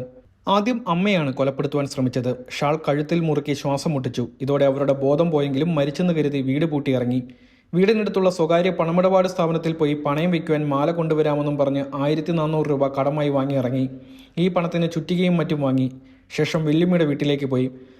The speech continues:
കടം വീട്ടാനായി വല്യമ്മയുടെ സ്വർണ്ണമാല ചോദിച്ചിരുന്നു. എന്നാൽ അവർ നൽകിയിരുന്നില്ല. ഇത് പക കൂട്ടി. ഇതാണ് സൽമ ബീവിയെ കൊല്ലുവാൻ കാരണമായത്.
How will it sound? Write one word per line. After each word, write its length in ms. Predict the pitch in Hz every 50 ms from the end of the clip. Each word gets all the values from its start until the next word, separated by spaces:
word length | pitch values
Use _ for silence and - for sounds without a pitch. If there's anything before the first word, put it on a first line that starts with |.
| - _ _ -
കടം 200 | - 175 196 220 233
വീട്ടാനായി 380 | 226 220 220 208 196 190 190
വല്യമ്മയുടെ 460 | 175 165 160 170 180 180 190 185 180 180
സ്വർണ്ണമാല 460 | 175 165 156 160 180 185 180 175 175
ചോദിച്ചിരുന്നു. 580 | - 165 135 135 131 143 131 127 123 120 120 -
എന്നാൽ 200 | 135 131 139 139
അവർ 160 | 135 139 139
നൽകിയിരുന്നില്ല. 640 | 139 139 139 139 139 143 165 156 156 151 135 120 123 120 120 - - - - _ _ -
ഇത് 120 | 139 139
പക 280 | 151 143 147 139 143 165
കൂട്ടി. 360 | 160 156 143 131 127 131 120 117 - - - - _ _ -
ഇതാണ് 260 | 135 131 147 147 151
സൽമ 360 | 143 - 151 143 151 170 180 180
ബീവിയെ 320 | 165 160 156 151 151 147
കൊല്ലുവാൻ 400 | 143 147 147 135 131 139 143 139 135 135
കാരണമായത്. 560 | 135 131 135 147 143 139 131 127 123 123 127